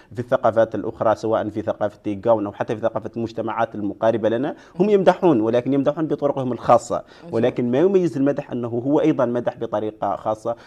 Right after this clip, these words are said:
يؤدى بطريقته الخاصة، وأيضا وبشكله الخاص، وترافقه ت-، تلك الحالة الخاصة المديحية. وبالتالي مركز ترانيم، آه، ي-، ي-، يقبل ويرحب بكل من يريد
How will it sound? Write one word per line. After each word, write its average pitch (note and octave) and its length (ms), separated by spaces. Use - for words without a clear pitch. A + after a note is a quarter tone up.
يؤدى C#3 420
بطريقته A#2 640
الخاصة، A2+ 560
وأيضا G#2 1700
وبشكله A#2+ 560
الخاص، C#3 380
وترافقه D#3 840
ت-، - 220
تلك - 340
الحالة B2 280
الخاصة A#2 360
المديحية. G#2 800
وبالتالي B2+ 320
مركز B2+ 280
ترانيم، A2+ 480
آه، G2+ 460
ي-، B2+ 40
ي-، A#2 500
يقبل B2 460
ويرحب G#2+ 680
بكل A#2+ 360
من A#2+ 160
يريد A#2+ 360